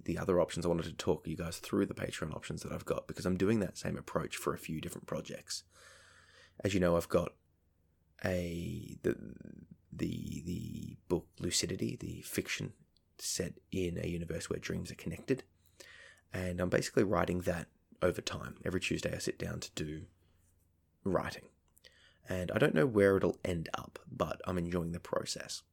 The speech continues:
And I figured that you guys might like to see the behind the scenes viewage of that, in the sense that what chap-, what are the chapters coming out as I write them? How am I making those tweaks? So what I'm doing for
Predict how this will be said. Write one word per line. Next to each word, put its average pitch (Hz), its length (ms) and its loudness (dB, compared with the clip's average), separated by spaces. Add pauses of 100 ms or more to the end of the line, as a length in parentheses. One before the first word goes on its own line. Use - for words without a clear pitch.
(240)
And - 100 0
I 107 40 0
figured 131 260 2
that - 100 0
you 95 140 0
guys 90 240 -2
might 90 200 0
like 85 120 -8
to - 80 -8
see 90 140 0
the - 100 -8
behind - 260 -8
the - 60 -8
scenes 82 280 -4
viewage 78 320 -8
of 76 140 -12
that, - 200 -8 (400)
in - 80 0
the 87 40 0
sense 85 300 -2
that - 240 -4 (260)
what - 160 0
chap-, - 220 2
what 107 120 6
are 117 60 6
the 101 60 2
chapters 95 340 0
coming 90 300 0
out 90 160 -4
as 90 160 -2
I 85 80 2
write - 260 -4
them? - 120 -8
How 95 140 -2
am 101 120 4
I 90 40 4
making 87 280 0
those - 180 -8
tweaks? - 460 -8 (580)
So - 140 2
what 107 80 10
I'm 104 100 8
doing 90 280 6
for 85 400 0